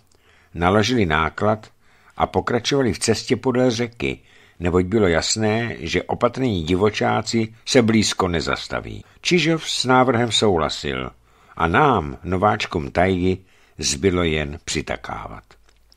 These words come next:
Jak se posléze ukázalo, vedla cesta podél řeky ve směru naší pochodové osy k Surunganským horám,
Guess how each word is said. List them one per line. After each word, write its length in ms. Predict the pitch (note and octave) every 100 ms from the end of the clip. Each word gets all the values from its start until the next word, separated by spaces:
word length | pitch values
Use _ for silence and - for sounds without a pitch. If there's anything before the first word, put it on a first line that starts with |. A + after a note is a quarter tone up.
| - _ -
Jak 260 | F#2 C3 -
se 160 | F#3
posléze 560 | F3+ - - E3+ E3+ D#3+
ukázalo, 760 | D#3 - C#3+ F#2 C2+ C2+ A#1+ G#1 G1+ _ - _ _
vedla 300 | F#2 G2 D3+
cesta 360 | C3 C3 - D3
podél 340 | C#3+ C#3+ B2+
řeky 280 | F2 G#2 A2
ve 120 | A#2
směru 360 | G#2 - A#2 A2+
naší 260 | A2 - G#2+
pochodové 640 | A2 - A2+ A#2 A2 D#2+
osy 360 | - - A2+
k 80 | G#2
Surunganským 680 | - F#2+ F#2+ G2 G#2 - A#2
horám, 640 | E2+ C#2 C2 C2 C2 D#2